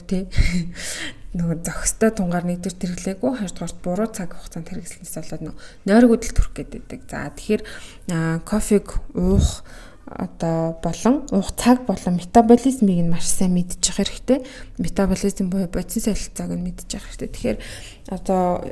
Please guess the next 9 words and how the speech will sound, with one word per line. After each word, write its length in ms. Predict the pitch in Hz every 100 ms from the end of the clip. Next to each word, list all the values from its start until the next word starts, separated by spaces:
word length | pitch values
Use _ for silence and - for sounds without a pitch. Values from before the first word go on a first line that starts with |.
| - -
кофеин 640 | 175 - 233 254 220 -
одоо 320 | 180 175 185
хүний 240 | 180 196 196
бие 240 | 202 202
махбодод 480 | 185 - 175 170 - - - -
ороод 320 | 180 180 254 - - - - - - - -
кофе 480 | - 202 220 196 170 -
уусны 400 | 180 175 190 175 175
дараа 400 | 170 175 247